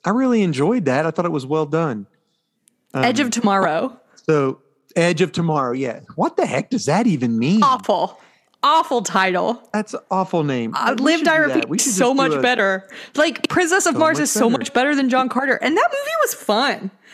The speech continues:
Speaker 2: I remember. 'cause
Speaker 1: Who knows John Carter? Nobody knows who
Speaker 2: Nobody
Speaker 1: that is
Speaker 2: knows
Speaker 1: unless you're
Speaker 2: who
Speaker 1: an
Speaker 2: that
Speaker 1: Edgar
Speaker 2: is.
Speaker 1: Rice Burroughs fan. I read 'em all.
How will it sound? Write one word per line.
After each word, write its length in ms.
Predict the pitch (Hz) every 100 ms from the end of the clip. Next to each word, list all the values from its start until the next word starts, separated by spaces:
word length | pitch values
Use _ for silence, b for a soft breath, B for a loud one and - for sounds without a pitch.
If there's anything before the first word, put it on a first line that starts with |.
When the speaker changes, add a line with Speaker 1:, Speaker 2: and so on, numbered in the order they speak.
| B -
Speaker 2:
I 80 | 302 494
remember. 360 | 370 311 359 202
'cause 100 | 285
Speaker 1:
Who 180 | 403 381
knows 280 | 247 277
John 400 | - 202 202 208
Carter? 480 | 208 - 170 170 95 - _ _ _ -
Nobody 260 | 247 320
knows 240 | 254 190 427
who 80 | 185
Speaker 2:
Nobody 180 | 160
Speaker 1:
that 60 | 156
is 80 | 196
Speaker 2:
knows 60 |
Speaker 1:
unless 180 | 214 180
you're 120 | 156 160
Speaker 2:
who 60 |
Speaker 1:
an 40 | 160
Speaker 2:
that 40 |
Speaker 1:
Edgar 100 | 147
Speaker 2:
is. 40 |
Speaker 1:
Rice 180 | 156 143
Burroughs 340 | - 190 220 -
fan. 260 | 160 175
I 120 | 185 233
read 200 | 233 247
'em 120 | 156
all. 320 | 117 98 -